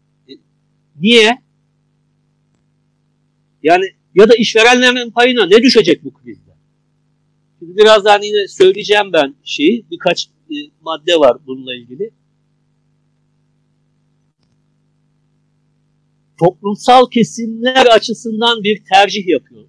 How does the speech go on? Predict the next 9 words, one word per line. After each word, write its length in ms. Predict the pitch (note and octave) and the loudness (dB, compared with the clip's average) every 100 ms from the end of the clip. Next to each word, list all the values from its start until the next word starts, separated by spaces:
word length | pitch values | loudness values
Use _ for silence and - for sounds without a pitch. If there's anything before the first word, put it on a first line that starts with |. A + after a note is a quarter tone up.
| _ - | _ -20
iktidar. 440 | - _ G#2 F#2 _ _ _ _ _ _ _ G3 | -20 _ -20 -20 _ _ _ _ _ _ _ 0
Yani 360 | F3 E3 G#3 - _ _ _ - | 2 2 -2 -4 _ _ _ -2
toplamında 640 | A3 - G3+ F3+ F3 G#3+ | -2 0 0 0 -4 -2
elli 320 | G3 G3 G#3+ G3+ | 0 0 -2 -10
bin 120 | F#3+ | -12
kişi 220 | - F#3+ | -10 -8
falan 280 | F#3+ F#3+ F#3+ | -6 -4 -4
sanıyorum 520 | - D3 B2+ A#2+ A#2+ | -6 -10 -10 -14 -4
başvurmuş, 600 | D3+ D#3+ - C3 C3 | -4 -4 -8 -12 -14